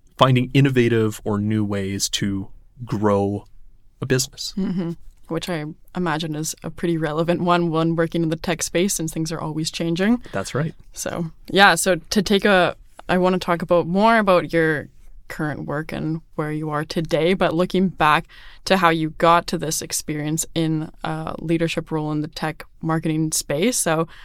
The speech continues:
Speaker 2: you're well versed and you've had a number of years working in scaling businesses on the marketing front.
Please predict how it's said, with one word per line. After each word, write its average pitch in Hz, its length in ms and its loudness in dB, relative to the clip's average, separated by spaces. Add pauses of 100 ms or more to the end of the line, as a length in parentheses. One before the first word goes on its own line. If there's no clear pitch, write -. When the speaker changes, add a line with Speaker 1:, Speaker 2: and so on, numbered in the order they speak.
(200)
Speaker 2:
you're 180 100 4
well 180 240 6
versed 170 400 2
and 180 80 2
you've 180 120 0
had 170 180 2
a 170 100 0 (140)
number 175 360 4
of 175 120 0
years 165 400 0
working 170 560 2
in 170 180 -2
scaling 165 480 0
businesses 165 560 -2
on 160 140 0
the 165 60 2
marketing 160 400 -2
front. 156 380 -2